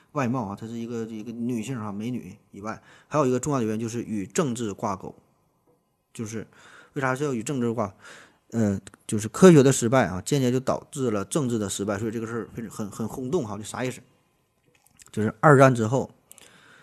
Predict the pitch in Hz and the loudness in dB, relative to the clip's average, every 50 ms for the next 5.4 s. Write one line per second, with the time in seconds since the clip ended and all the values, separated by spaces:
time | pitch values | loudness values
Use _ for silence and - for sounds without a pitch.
0 | - _ _ - 120 117 113 107 104 98 156 165 135 113 107 131 139 139 117 98 | -20 _ _ -10 -8 -6 -6 -6 -4 -2 -2 0 0 0 0 0 0 0 0 0
1 | 98 101 117 123 135 147 143 123 123 107 95 92 - - - _ _ _ _ _ | 0 -2 -2 0 2 2 2 2 2 0 -2 -4 -6 -12 -18 _ _ _ _ _
2 | _ _ _ _ _ - - - - 127 120 117 - 175 160 165 175 160 120 123 | _ _ _ _ _ -20 -14 -6 -4 -2 -2 0 2 2 2 2 0 0 -2 -4
3 | - - 190 185 120 95 98 - - _ _ _ _ _ _ _ _ - - - | -4 -2 -2 -2 -2 -4 -8 -12 -16 _ _ _ _ _ _ _ _ -8 -8 -6
4 | 170 170 143 113 107 113 160 160 147 120 98 98 104 - - 143 131 127 - 143 | -6 -6 -6 -6 -4 -2 -2 -2 -2 -2 -4 -4 -4 -2 -2 -2 -2 0 -2 -2
5 | 139 143 139 104 90 98 127 147 | -2 -2 -4 -6 -6 -6 -6 -8